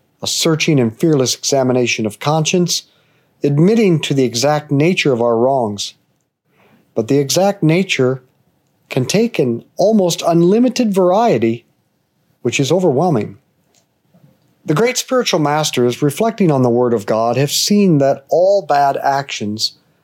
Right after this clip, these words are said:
come from seven sinful roots: pride, envy, sloth, anger, greed, gluttony, and lust. Every one of us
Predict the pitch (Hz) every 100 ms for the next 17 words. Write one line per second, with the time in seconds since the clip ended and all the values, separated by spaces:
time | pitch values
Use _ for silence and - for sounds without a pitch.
0 | _ _ - 156 160 156 151 139 127 -
1 | - 180 185 196 185 - 185 165 151 160
2 | 143 139 196 165 - - - _ _ _
3 | _ _ _ - 143 147 156 151 139 127
4 | 135 143 - _ _ _ - - 135 123
5 | 135 139 139 127 135 131 127 135 147 143
6 | 139 123 147 147 170 117 - - _ _
7 | _ _ _ _ _ _ _ _ 156 202
8 | 190 226 220 165 175 139 107 110 - -